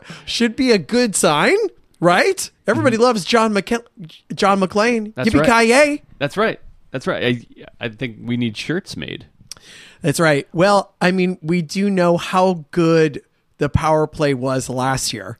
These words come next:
Speaker 2: Right. So good.
Speaker 1: Mm.
Speaker 2: Except for one thing.
Speaker 1: Mm. So maybe a new voice isn't such a bad thing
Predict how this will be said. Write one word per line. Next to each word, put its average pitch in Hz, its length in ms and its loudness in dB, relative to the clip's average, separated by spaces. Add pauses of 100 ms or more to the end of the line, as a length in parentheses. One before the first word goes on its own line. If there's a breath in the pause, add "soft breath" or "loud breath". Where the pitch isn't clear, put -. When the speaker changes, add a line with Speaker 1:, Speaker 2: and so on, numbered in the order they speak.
Speaker 2:
Right. 92 300 -12 (160)
So 117 280 -2
good. - 300 -14 (180)
Speaker 1:
Mm. 110 420 -12
Speaker 2:
Except - 300 -10
for 104 100 -8
one 95 200 -6
thing. - 300 -20 (100)
Speaker 1:
Mm. 110 640 -10
So 156 240 -2
maybe 160 400 0
a 135 60 -4
new 123 260 -4
voice 123 380 -6
isn't 131 240 -8
such 147 200 -6
a 156 60 -2
bad 156 320 -2
thing 185 220 -4